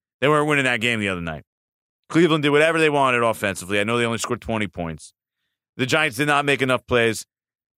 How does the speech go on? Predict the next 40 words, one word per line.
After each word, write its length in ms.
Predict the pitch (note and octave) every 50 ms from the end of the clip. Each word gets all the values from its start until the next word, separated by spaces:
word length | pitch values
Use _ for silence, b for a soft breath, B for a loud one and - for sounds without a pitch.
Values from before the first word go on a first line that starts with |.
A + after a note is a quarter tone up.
| _ _
There 140 | C#3+ D#3
were 120 | D#3 E3 D3
plays 280 | - F3+ G#3+ G#3+ F#3
there 160 | D#3 F#3+ F#3+ F3
to 80 | E3+
be 120 | D3+ D#3+ D#3+
made, 420 | G3+ C4 C4 A#3 G#3 G3 F3 E3 _ _ _ _ _ _ _ _ _ _ _ _ _ _ _
but 120 | - C3 -
Colt 180 | E3 F3 D#3+
McCoy 300 | D#3 C3+ - D#3+ D3+ C#3
couldn't 240 | - D3+ D3+ D3 C#3
make 200 | C3+ C3+ C3 -
a 40 | -
couple 240 | - C3+ A#2 A2+ G#2+
throws. 580 | - B2+ C#3 C3+ B2+ A#2+ A#2 G#2 F#2 - - _ _ _ _ _ _ _ _ _ _
Ball 200 | - C3 C3 A#2+
hung 180 | A2 B2 B2 B2
up 140 | A#2+ G#2 -
there 100 | B2 A#2
too 220 | - - B2 B2
long. 260 | A2+ A2+ A2+ A2 A2
He 80 | G#2+ G#2
just 140 | G2 - -
doesn't 180 | A#2 F#2 G2+
have 100 | G#2+ F#2+
the 80 | F2+ F#2+
zip 240 | F2 F#2 A2 - -
on 100 | G2+ G2
his 140 | F#2 E2
arm 180 | G2+ G2+ G2 F2+
to 60 | F2+
make 200 | F#2+ G2 F#2+ E2+
some 140 | - G#2 G2
of 40 | F#2
these 140 | F#2 F2 D#2+
downfield 480 | - F#2+ F#2 F#2 F2 - F#2+ F#2 E2+
throws 280 | - C3+ D#3 D3 C#3 A2+
that 120 | B2 A#2 A2+
were 100 | B2+ C3
there. 360 | D#3 E3+ E3 D#3 C#3+ B2